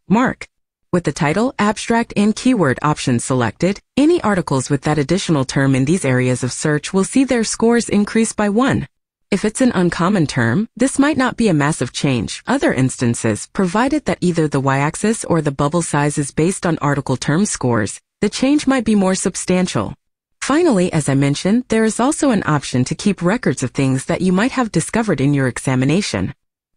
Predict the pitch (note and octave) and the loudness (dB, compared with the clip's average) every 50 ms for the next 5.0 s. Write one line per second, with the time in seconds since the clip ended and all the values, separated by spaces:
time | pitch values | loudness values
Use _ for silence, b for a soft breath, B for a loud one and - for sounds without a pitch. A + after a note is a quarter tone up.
0 | _ - B3+ C#4+ D#4 D4+ D4 - - - - G#3 G3 A3+ B3+ C4 - - - B3+ | _ -2 -2 0 0 0 -2 -2 -4 -2 -2 0 0 0 0 -2 0 0 0 2
1 | A#3 A3+ A3 A3 - - G#3+ - G#3+ E3+ - D3 C#3+ D#3 D#3+ - - F3 D#3 C#3+ | 2 2 0 0 -2 -4 -2 0 0 2 2 2 2 2 0 0 0 0 0 0
2 | B2+ - C#3 C3 D#3 D#3 D3 - - C#3+ C3 C3 - B2+ B2 - D3 D3 C#3+ C#3+ | -2 -2 -2 0 0 -2 -2 -2 -2 -2 0 0 -2 -4 -4 -2 0 0 0 0
3 | - - C3 B2 - C#3+ C3+ C3 C3+ C3 B2+ - - B3 C#4+ C#4 - - G2+ - | 0 -2 -2 -2 0 -2 0 0 0 0 0 0 0 0 0 0 0 -2 -2 -2
4 | - - - F3 E3 - - A3+ A3 - D3 A#2+ C3 D3 D#3+ C3 G#2+ D#2 - C#3 | -2 -2 -2 -2 -2 0 0 0 0 0 0 0 0 0 0 0 0 -2 -4 -6